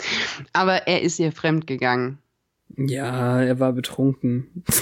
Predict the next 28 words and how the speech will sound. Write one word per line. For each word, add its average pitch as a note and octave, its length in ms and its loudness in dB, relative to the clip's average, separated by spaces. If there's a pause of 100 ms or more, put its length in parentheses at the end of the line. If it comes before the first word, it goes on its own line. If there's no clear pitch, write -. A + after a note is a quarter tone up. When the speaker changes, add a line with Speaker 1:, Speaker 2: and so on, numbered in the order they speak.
(140)
Speaker 1:
It C3+ 120 -2
was - 420 0
just D#3+ 300 4
one D#3 280 6
wench. C3 540 0 (880)
Speaker 2:
Ah, C#3+ 420 6
es C3+ 160 0
ist C3+ 160 -4
echt - 460 -10 (100)
fürchterlich. C3 800 -2 (1080)
Speaker 1:
Ich E3+ 140 2
find's F#3+ 180 -2
immer A3 180 2
geil, G#3+ 240 2
wie G#3 140 -2
Anja G#3 260 2
sagt, G3 320 -4
„den E3+ 180 -2
Job E3+ 540 -2 (120)
als D3 480 -8 (100)
Rachedämon“. C#3+ 760 -2 (800)
So C#3+ 340 6
Speaker 2:
Mhm. D3+ 80 -8
Speaker 1:
wie C#3+ 260 2 (140)
„den C#3 140 -4 (240)
Job F3 180 2
bei D#3 140 2
Starbucks“. C3 580 0